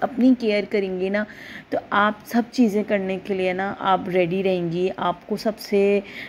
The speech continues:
जब आप जो चीज़ अपने लिए इंसान करता है ना, तो फिर उसका दिल चाहता है वो दूसरों के लिए भी करे। जब आप अपना ख्याल रखेंगी तो आप ऑटोमेटिकली दूसरों का भी ख्याल रखेंगी। So सबसे पहले नंबर वन जो एक, अ,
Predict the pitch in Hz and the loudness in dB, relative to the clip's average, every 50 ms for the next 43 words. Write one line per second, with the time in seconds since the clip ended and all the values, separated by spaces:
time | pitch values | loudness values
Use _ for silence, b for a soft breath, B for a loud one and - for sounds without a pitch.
0 | B B - 247 247 - - 226 233 233 - - - - 247 226 269 285 - - | B B 2 2 2 4 4 2 2 2 0 -4 -4 -2 -2 0 0 0 -2 0
1 | 214 208 - - 240 254 262 262 269 247 233 214 220 214 214 208 214 208 190 196 | -4 -4 -2 0 2 4 6 6 6 4 4 2 0 0 0 0 0 0 0 0
2 | 208 208 226 233 220 240 233 247 226 220 - 233 202 208 208 202 214 196 190 208 | -2 -4 -2 -2 -2 -2 0 -2 -2 -2 -2 -2 0 0 0 0 0 -2 0 0
3 | 208 214 220 208 185 214 208 190 - 208 202 185 - 180 175 170 165 170 170 - | 0 0 0 0 2 2 0 0 0 0 -2 -2 -2 -2 -2 0 0 0 0 0
4 | 175 165 170 175 170 202 190 196 190 196 196 - - - - 208 208 220 214 - | 2 2 2 2 2 2 4 4 4 4 2 0 -6 -10 -4 -2 -2 0 0 2
5 | 233 233 226 220 214 214 - 214 208 208 202 202 - 226 - - - 196 185 185 | 2 2 4 4 2 2 0 0 -2 -2 -2 -4 -4 -6 -8 -6 -2 0 2 2
6 | 190 - - 196 185 185 202 190 185 180 170 196 185 - 196 202 214 180 196 185 | 0 0 -2 -4 -2 -2 -2 -2 -2 -2 -2 -4 -4 -2 -2 -2 -2 0 0 -2
7 | 170 - 175 175 170 165 175 170 170 170 - - 170 160 156 165 170 160 - 170 | -2 -2 -2 -4 -4 -4 -6 -6 -6 -6 -6 -4 -4 -2 -2 -4 -6 -8 -8 -6
8 | 160 160 160 165 165 B B B B B B B B B 262 233 - 262 240 - | -4 -2 -2 -2 -4 B B B B B B B B B 0 2 4 4 2 2
9 | - - 262 262 247 240 226 220 220 233 247 254 254 226 202 196 185 190 202 233 | 4 4 4 4 6 4 4 4 4 2 -2 -2 -2 -4 -2 -2 -2 0 2 2
10 | 233 214 214 202 202 202 202 196 208 214 220 220 226 226 226 - - - - - | 4 4 2 0 0 -2 -2 -2 0 2 2 4 4 4 2 0 -2 -8 -12 -20
11 | _ _ - 208 202 202 202 - - - - - - 196 185 190 190 190 190 190 | _ _ -2 0 0 0 -2 -6 -20 -20 -16 -8 -4 -2 0 0 2 2 2 2
12 | 190 | 0